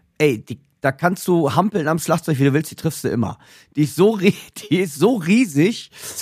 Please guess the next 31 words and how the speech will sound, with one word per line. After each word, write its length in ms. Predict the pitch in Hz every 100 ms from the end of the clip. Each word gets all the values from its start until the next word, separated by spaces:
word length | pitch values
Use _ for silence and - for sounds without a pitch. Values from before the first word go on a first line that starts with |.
| - _
ähm, 480 | 156 156 160 160 131
da, 240 | 156 156 151
wie 60 | 139
gesagt, 220 | 202 -
die 60 |
ist 80 | 151
so 80 | 170
groß 260 | - 233 -
wie 60 |
ein 80 | 156
acht 280 | - 135 -
Zoll. 280 | - 156 120
Also 140 | 120
ich 80 | 123
glaub, 160 | 151 156
die, 180 | 143
die 80 | 123
Kuppe 240 | 131 190 180
ist 140 | -
ein 120 | 151
acht 240 | - 135 -
Zoll, 400 | 160 160 156 156 - - -
ja, 160 | 143 131
wie 60 |
so 100 | 151
ein 80 | 170
Spless, 380 | - - 180 214
also 220 | 143 143
von 160 | 139 143
der 120 | 143
Größe 500 | 117 151 208 247 233